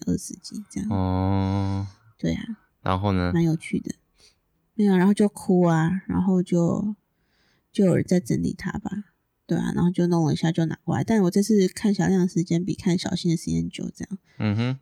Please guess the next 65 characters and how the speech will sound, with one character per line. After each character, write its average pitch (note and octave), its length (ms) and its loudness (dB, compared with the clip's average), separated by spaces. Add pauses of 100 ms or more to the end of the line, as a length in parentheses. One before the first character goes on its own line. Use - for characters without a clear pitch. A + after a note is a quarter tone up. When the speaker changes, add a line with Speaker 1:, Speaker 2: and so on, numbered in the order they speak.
Speaker 1:
因 G#3 100 -2
为 G3+ 80 4
可 G3 100 4
能 D3+ 140 4
上 G3 260 2
次 G3 100 4
小 F#3+ 200 0
新 F3 160 0
那 F3+ 120 4
个 - 380 -4 (760)
连 E3 180 4
O E3 180 2
C F#3 260 2 (300)
大 F3 120 0
家 E3+ 80 2
就 F3+ 140 2
很 D#3 200 2
紧 - 240 -8
张， - 200 -6
所 E3+ 160 -4
以 - 40 -2
就 F3 160 0
很 E3+ 100 4
想 - 160 -6
要 D#3+ 80 -2
赶 - 160 -6
快 F3+ 80 -2
把 F3+ 120 -6
他 E3 60 -2
送 F3 220 -2
去 E3+ 400 -4
检 - 220 -10
查 - 200 -16 (140)
这 - 60 -10
样 - 160 -12
子。 - 120 -8
Speaker 2:
嗯 - 160 0
哼 - 160 -2
哼。 - 20 -
Speaker 1:
然 E3+ 100 -2
后 F3 100 2
小 - 200 -2
亮， F#3 200 0 (500)
但 B3 140 2
小 G#3 160 2
亮 A3 220 4
这 C4+ 200 4
次 - 120 0
生 G3 200 2
出 - 160 2
来 F#3+ 140 4
也 - 140 0
是 F3+ 160 -2 (1040)
Speaker 2:
也 F#2 120 -4
是 F#2+ 140 -2
怎 F2+ 180 -2
样？ F2 160 -4 (420)
Speaker 1:
唉， D#4 140 4 (760)
也 G#3 120 4
是 B3 140 4
去 B3 140 4
住 B3 160 2
了 F#3+ 180 6
一 F3 60 4
下 F#3+ 260 4